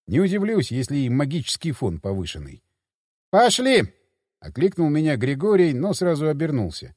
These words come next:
«Оружие и амулеты в машине оставь, не пропустят!» «Интересно, девки пляшут!» Оскорбился я, но распоряжение выполнил.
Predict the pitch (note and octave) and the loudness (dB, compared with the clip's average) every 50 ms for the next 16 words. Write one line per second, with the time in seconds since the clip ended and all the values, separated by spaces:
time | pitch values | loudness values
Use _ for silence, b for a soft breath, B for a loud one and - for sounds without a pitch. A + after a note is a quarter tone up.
0 | _ _ _ - D3+ F3+ G3+ A3+ A#3+ C4 C4 G#3+ A#3+ A#3 A#3 A#3 A3 A3+ A#3 A#3 | _ _ _ 4 6 6 8 8 8 8 8 8 6 6 6 6 6 4 4 6
1 | B3 B3 A#3 - A3 G#3 G3+ A3 A3 G#3 - A#3+ A#3+ A3 G3+ F#3 F3 D#3+ - - | 6 6 6 6 4 2 4 2 2 2 0 0 0 2 4 4 4 4 4 4
2 | E3+ D3+ C3 - F#3 F#3+ F#3 G3 G3+ F#3 - G#3 G3+ D#3 - - F#2+ E2 - _ | 4 4 4 4 2 4 6 6 6 6 6 4 2 2 2 -2 -6 -6 -8 _
3 | _ _ _ _ _ _ _ _ - F2 A2 C3+ C3 - G#3+ A3+ A3 G#3+ G#3 F3+ | _ _ _ _ _ _ _ _ -4 -2 -2 0 0 0 0 0 2 4 4 4
4 | D3+ A3+ A3+ G3 F3 G#3 F#3 A2+ - - E3 B2 - E3 D3 G#2+ D#2+ - D#2 D#2 | 2 2 0 0 2 2 2 2 2 -2 -4 -2 0 0 0 0 -2 -4 -8 -14
5 | - _ _ _ _ _ _ _ _ _ - - - - G#2+ A2+ A#2+ D#3+ F#3 D#3 | -18 _ _ _ _ _ _ _ _ _ -14 -8 -6 -4 -4 0 2 4 2 4
6 | - - E3+ F3+ G3+ A3+ A#3 A3+ G#3+ F#3+ C#3+ A#2+ F#3 A3+ G#3 F#3 E3+ - - F#3 | 2 0 0 0 2 2 2 2 2 2 0 0 0 0 0 0 0 0 0 0
7 | F3+ F3+ D#3 E3 F#3 D#3+ D3+ D#3 D#3 D3+ D#3 C3 - - C#2+ C#2 C2 C2 B1+ | 2 2 2 2 2 2 2 2 2 0 -2 -4 -6 -8 -12 -14 -16 -18 -20